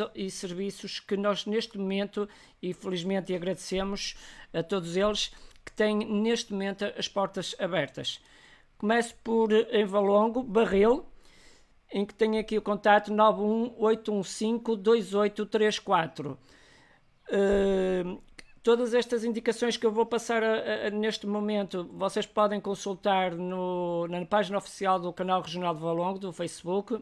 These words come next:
que também lá estão fixadas. Temos também em Valongo, também mantenho em Valongo, Supermercado Belinha.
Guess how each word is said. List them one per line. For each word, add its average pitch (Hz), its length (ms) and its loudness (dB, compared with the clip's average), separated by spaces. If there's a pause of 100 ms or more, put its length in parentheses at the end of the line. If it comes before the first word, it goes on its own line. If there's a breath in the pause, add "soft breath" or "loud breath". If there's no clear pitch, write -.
(140)
que - 80 -20
também 208 280 0
lá 214 120 2
estão 208 280 -2
fixadas. 151 720 -6 (640 loud breath)
Temos 233 260 0
também 220 520 2
em 233 360 -2
Valongo, 214 460 4
também 196 460 0
mantenho 202 640 -2
em 196 80 -4
Valongo, 202 580 -2
Supermercado 208 1080 -2
Belinha. 185 800 0